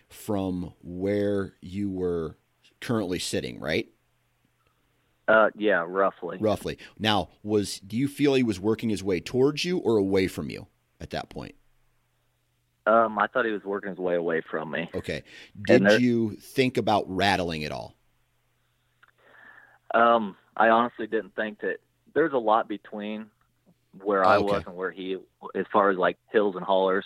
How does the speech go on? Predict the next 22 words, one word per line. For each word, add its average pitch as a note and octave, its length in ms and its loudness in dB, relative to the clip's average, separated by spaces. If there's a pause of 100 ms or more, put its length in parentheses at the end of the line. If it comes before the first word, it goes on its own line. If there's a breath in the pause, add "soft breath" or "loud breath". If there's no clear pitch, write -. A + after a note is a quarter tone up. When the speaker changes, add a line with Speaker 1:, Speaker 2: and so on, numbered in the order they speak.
Speaker 2:
So, F#2 280 0 (440 loud breath)
no, G2 200 2
I F#2+ 100 6
really A#2 240 4
didn't G#2+ 200 -2
think G2+ 220 -6
rattling F#2 440 -2
was F2 120 -20
gonna F2 220 -8
get F2+ 180 2
him F2 120 -6
to E2+ 80 -4 (300)
come F2+ 200 2
in. F2 100 0
I F2 80 4
didn't F#2 160 2
even F2+ 160 -8
think F2 240 -2
he'd - 160 -6
probably E2 460 0
hear - 260 0
it. - 140 0